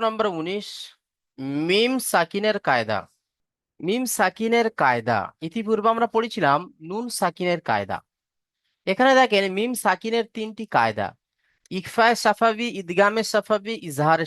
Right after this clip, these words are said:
সাফাবি। এর আগে আমরা পড়েছিলাম নুন সাকিনের চারটি কায়দা, ইজহার, ইকফা, ইকলাব আর ইদগাম, যে চারটে আমরা পড়ে নিয়েছি। আজকের আমরা যেটা পড়ব সেটা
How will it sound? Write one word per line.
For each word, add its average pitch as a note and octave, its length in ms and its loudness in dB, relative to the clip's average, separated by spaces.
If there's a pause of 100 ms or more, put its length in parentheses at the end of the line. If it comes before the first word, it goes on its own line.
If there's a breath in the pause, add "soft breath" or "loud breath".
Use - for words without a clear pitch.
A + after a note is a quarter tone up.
সাফাবি। A2+ 380 -4 (580)
এর F#3 140 6 (100)
আগে G3 200 0
আমরা A#3 220 4
পড়েছিলাম A#3 440 4 (160)
নুন A#3 140 -4 (120)
সাকিনের A#3 480 0
চারটি G3 360 0
কায়দা, A2+ 300 -2 (920)
ইজহার, D#3+ 640 4 (160)
ইকফা, G3+ 500 4 (240)
ইকলাব G3 640 2 (200)
আর G3 80 6 (140)
ইদগাম, B2 320 -6 (760)
যে D3 200 -2 (100)
চারটে F3+ 360 2
আমরা F3 180 4 (120)
পড়ে G3+ 240 -4
নিয়েছি। A2+ 340 -12 (960)
আজকের A3 360 2
আমরা A3+ 240 2
যেটা G3 260 2
পড়ব C#3 200 -2 (580)
সেটা G3 280 -2